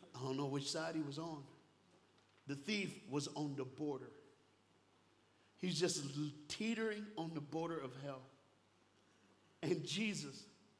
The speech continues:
swooped in and snatched that brother from the grip of Satan. And it all happened with three simple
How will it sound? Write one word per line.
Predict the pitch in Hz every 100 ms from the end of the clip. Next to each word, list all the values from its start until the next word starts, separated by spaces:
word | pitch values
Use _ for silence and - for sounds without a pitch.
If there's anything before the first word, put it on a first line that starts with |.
| - - -
swooped | - - 165 226 226 -
in | 180 139 123 - - - - - - - -
and | 139 143
snatched | - 208 220 226 -
that | 190 156 139
brother | 151 127 120 - - - - - - - - -
from | - 160 147
the |
grip | 131 - 160 165 170 - - - -
of | 127 -
Satan. | - 107 - 104 - - - _ - - - - - - - - - _ -
And | 143
it | 147
all | 165 175
happened | 147 170 165 127 123 - - - - - _ _ -
with | 123 123
three | 139 151 160 160 147 - - - - _ _
simple | - - 143 127 131 127